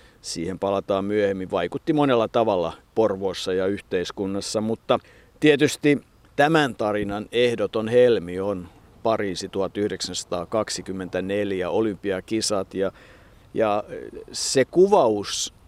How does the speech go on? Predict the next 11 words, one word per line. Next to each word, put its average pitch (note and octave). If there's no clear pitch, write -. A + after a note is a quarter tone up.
nimenomaan G#2+
siitä A2
maastojuoksusta, A2
niin G#2
se -
on A2+
semmoinen C3
jonkinlainen A#2
modernin G2+
infernon F#2
kuvaus. F2